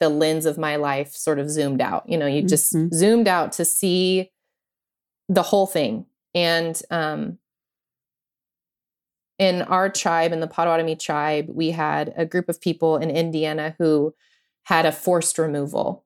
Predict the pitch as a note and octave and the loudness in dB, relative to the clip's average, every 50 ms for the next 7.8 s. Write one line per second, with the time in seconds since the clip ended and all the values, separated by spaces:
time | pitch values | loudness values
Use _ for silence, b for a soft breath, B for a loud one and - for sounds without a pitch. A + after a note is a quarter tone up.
0 | _ - E3 D#3 D#3+ F3 - - - G#3+ G3+ G3 F#3+ F#3+ G3 G3+ G3+ G3 F#3+ - | _ -2 0 0 0 -2 -2 -2 0 0 2 2 2 2 2 2 0 0 0 -2
1 | - G3 G#3 G#3 G3+ A3+ G#3+ - F3 F3+ F3 - F3+ E3+ E3 D#3+ - E3 E3 D#3+ | 0 0 2 2 2 2 0 2 2 2 2 2 0 -2 -2 -2 0 2 2 2
2 | D#3+ E3 D#3+ - - D3+ D3 D3+ D3+ - - - D3 D3 D3 D3+ - D#3 D#3+ D#3+ | 2 0 -2 -2 -2 0 0 0 -2 -4 -4 -2 -2 0 -2 0 0 2 2 2
3 | D#3+ - - E3+ D#3+ - D#3+ D#3+ - D#3 C#3+ D3 D#3 C#3 - - C#3+ D3 D3 C#3+ | 2 0 -2 -4 -4 -4 -6 -4 -2 0 -2 -2 -2 -6 -6 -4 -2 -2 -2 -2
4 | D#3 - - C3 - - - - - - E3+ E3 D#3+ D#3 D#3 C#3+ D#3+ - - - | -2 -2 -2 -2 -2 -4 -8 -14 -8 -4 -2 -2 0 0 0 0 0 0 0 0
5 | F#3 E3+ F3 - E3+ E3 E3 D#3 D3+ C#3+ C#3 C#3 C#3 - _ _ _ _ _ _ | -2 0 0 0 0 0 2 2 2 2 0 0 -4 -8 _ _ _ _ _ _
6 | - F3+ F3+ F3 F3 E3+ E3 D#3+ - - D#3 D#3+ - - G3 F#3 F3 D#3+ D#3+ D3 | 0 2 2 4 4 2 2 0 0 0 0 0 0 -2 -2 -2 0 0 0 0
7 | D#3 D3+ D3 D3+ - D3 D3 D#3 - - C#3+ D3 D3+ D3+ D3+ | 0 -2 -2 -2 -2 -4 -4 -4 -6 -6 -6 -6 -6 -8 -12